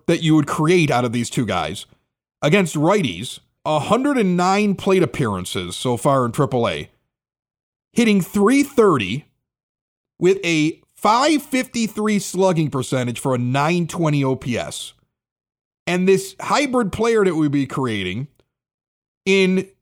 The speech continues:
fifty-five plate appearances in triple A so far this year against left-handed pitching, hitting three seventy-three with an eight sixty-three slugging and a twelve eighty-one O P S.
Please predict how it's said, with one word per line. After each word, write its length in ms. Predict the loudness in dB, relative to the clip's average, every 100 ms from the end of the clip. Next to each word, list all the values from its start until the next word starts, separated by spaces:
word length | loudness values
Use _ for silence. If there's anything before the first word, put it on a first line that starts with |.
| _ _ _ _ _ -4
fifty-five 680 | -4 -2 -4 -2 0 0 0
plate 240 | 0 0
appearances 920 | 0 0 2 0 0 0 0 -2 -6 -16 _ -4
in 120 | -2
triple 360 | 0 0 0
A 140 | 0 0
so 160 | -2
far 220 | -2 -2 -2
this 180 | -2
year 140 | -2 0
against 240 | -2 -2
left-handed 500 | -2 0 0 -2 -2
pitching, 460 | -6 -6 -6 -8 -12 _ _ _ -4
hitting 240 | 0 0
three 380 | 0 -2 0 -2
seventy-three 760 | -2 -2 0 0 -2 -2 -2 2
with 140 | 2
an 120 | 0 -4
eight 260 | -4 -4 -4
sixty-three 800 | -8 -6 -6 -4 -6 -2 0 0
slugging 840 | -4 -10 -6 -4 0 -2 -2 -10 -16 _ _ _ _ _ 0
and 140 | 0
a 80 | 0
twelve 600 | -4 -2 2 4 4 0 0
eighty-one 600 | 0 2 2 2 2 2
O 160 | 0 -2
P 220 | -2 -2
S. 320 | -4 -8 -16